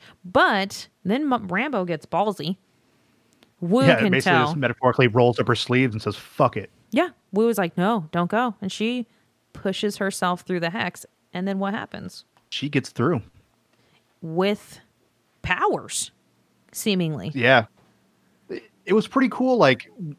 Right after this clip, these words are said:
Speaker 2: when she was getting through that, like, the, the graphics were pretty neat during that time.
Speaker 1: Did you hear
Speaker 2: And
Speaker 1: everything they were
Speaker 2: you
Speaker 1: saying?
Speaker 2: Yeah. So it's, like, cutting to voices of, like,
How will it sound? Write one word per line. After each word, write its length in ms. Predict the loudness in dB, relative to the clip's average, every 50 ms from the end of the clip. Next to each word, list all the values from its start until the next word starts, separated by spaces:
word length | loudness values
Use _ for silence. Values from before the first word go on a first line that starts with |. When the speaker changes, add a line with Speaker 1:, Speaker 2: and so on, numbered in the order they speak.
| _
Speaker 2:
when 140 | 2 2 4 4
she 140 | 4 6
was 200 | 6 6 6 4
getting 600 | 0 -6 -10 -4 4 6 6 6 6 6 4 2
through 480 | 0 -4 -10 -16 -6 -2 2 4 4 6
that, 340 | 6 4 4 2 2 -2 -4 -10 -20 -20 -20 _ -2
like, 180 | -2 -2 0 0
the, 460 | 0 0 2 2 2 2 0 0 -2 -6 -12 _ -4
the 100 | -4 2
graphics 420 | 4 6 6 6 4 2 -2 -2
were 80 | -2 -2
pretty 160 | 0 0 2
neat 420 | 2 0 0 -2 -2 -6 -8 -12 -10 -4
during 220 | 0 0 2 2
that 160 | 0 -2 -2
time. 440 | 0 2 4 4 4 4 4 2 -2 -6 _ _ -12
Speaker 1:
Did 100 | -6 -4
you 80 | -2
hear 140 | 2 4 4
Speaker 2:
And 80 | 4 6
Speaker 1:
everything 280 | 6 4 4 4 2
they 100 | 2 0
were 60 | 0 0
Speaker 2:
you 40 |
Speaker 1:
saying? 380 | -2 -2 -2 -2 -2 -4 -6 -10 _ -16 -18 -16 -12
Speaker 2:
Yeah. 440 | -4 0 4 6 8 8 6 6 2
So 180 | 0 2 2 2
it's, 280 | 2 2 0 0 2 2
like, 160 | 2 2 4
cutting 240 | 4 4 6 6 6
to 60 | 4
voices 640 | 4 4 4 4 4 2 2 0 0 0 0 -2
of, 260 | -2 0 0 2 2
like, 340 | 4 4 4 4 2 0 -4